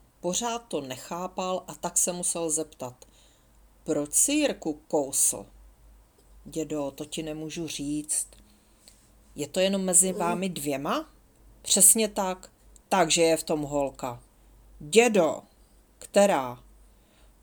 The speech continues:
Ukázal jsem ke dveřím. Pro Elišku si právě přišla maminka.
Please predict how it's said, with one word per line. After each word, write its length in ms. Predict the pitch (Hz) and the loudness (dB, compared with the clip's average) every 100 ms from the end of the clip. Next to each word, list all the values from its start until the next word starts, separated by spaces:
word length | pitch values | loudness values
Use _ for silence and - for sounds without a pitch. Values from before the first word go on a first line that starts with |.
| - | -20
Ukázal 480 | - 156 156 170 175 | -8 -2 0 2 4
jsem 240 | - 208 | 4 2
ke 180 | 202 170 | 0 -4
dveřím. 600 | 165 185 180 139 135 139 | 0 0 0 -6 -12 -12
Pro 180 | - 160 | -4 0
Elišku 400 | 202 240 - 254 | 2 0 0 -2
si 160 | - 208 | 0 0
právě 400 | 208 196 196 208 | 0 0 0 -2
přišla 420 | - 202 - 196 | -4 -4 -2 -2
maminka. 640 | 175 156 156 160 - - | -2 -4 -6 -8 -12 -16